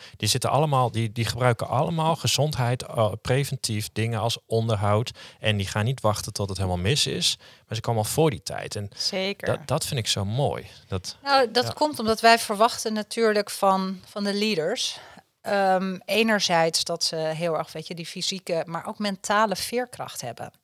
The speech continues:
Speaker 1: Ja.
Speaker 2: En om mentale veerkracht te hebben, dat is gewoon het omgaan met, weet je, when life gets in the way, shit happens, met iedereen heeft dat. Hoe ga je daarmee om?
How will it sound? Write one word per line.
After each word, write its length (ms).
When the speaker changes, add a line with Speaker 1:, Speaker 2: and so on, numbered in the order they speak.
Speaker 1:
Ja. 180
Speaker 2:
En 260
om 140
mentale 460
veerkracht 600
te 80
hebben, 320
dat 120
is 60
gewoon 180
het 120
omgaan 960
met, 420
weet 200
je, 300
when 420
life 200
gets 280
in 120
the 60
way, 320
shit 280
happens, 360
met 260
iedereen 460
heeft 300
dat. 320
Hoe 280
ga 200
je 80
daarmee 320
om? 220